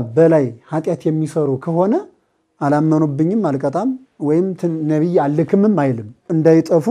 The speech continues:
እግዚአብሔር ፍጥረቱ እንዲጠፋበት ስለማይፈልግ አስተማሪ ይልክላቸዋል። ምንም አሕዛብ ቢሆኑም ማለት ነው። ምንም ፍጥረቱ ናቸውና። ለዚህ ደግሞ ማሳያችን ይኸው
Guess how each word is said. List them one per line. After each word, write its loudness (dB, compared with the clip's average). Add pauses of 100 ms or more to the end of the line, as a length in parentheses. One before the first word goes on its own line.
(120)
እግዚአብሔር 0
ፍጥረቱ -4 (300)
እንዲጠፋበት -4
ስለማይፈልግ -2 (580)
አስተማሪ 0
ይልክላቸዋል። -6
ምንም -2
አሕዛብ -2
ቢሆኑም -8
ማለት -12
ነው። -20 (360)
ምንም -2 (440)
ፍጥረቱ 0
ናቸውና። -6 (680)
ለዚህ 2
ደግሞ -2
ማሳያችን -4
ይኸው -2